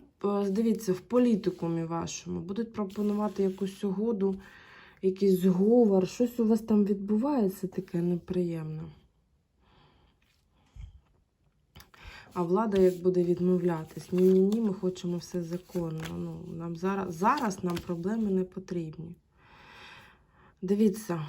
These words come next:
дуже багато агентури ворожої. І щось по захисту, якісь питання по захисту. Кажуть, треба укріпити, захистити, захистити. Є можливості, не користуєтесь чомусь,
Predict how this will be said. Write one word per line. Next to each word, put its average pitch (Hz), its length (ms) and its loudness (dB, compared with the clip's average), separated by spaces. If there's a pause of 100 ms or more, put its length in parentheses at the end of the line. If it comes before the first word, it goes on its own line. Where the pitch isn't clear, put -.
дуже 220 360 4
багато 196 520 2
агентури 190 720 2 (500)
ворожої. 170 640 -6 (720)
І 180 120 2
щось 220 280 0
по - 180 -2
захисту, 165 600 -6
якісь 185 320 -2
питання 185 560 -2 (120)
по 160 60 -8
захисту. 170 580 -12
Кажуть, 170 420 -8
треба 220 440 -6 (100)
укріпити, 185 840 -6 (580)
захистити, 175 920 -6 (220)
захистити. 175 1080 -6 (520)
Є 185 240 2
можливості, 208 760 0
не 190 120 2
користуєтесь 190 1080 -4
чомусь, 160 540 -12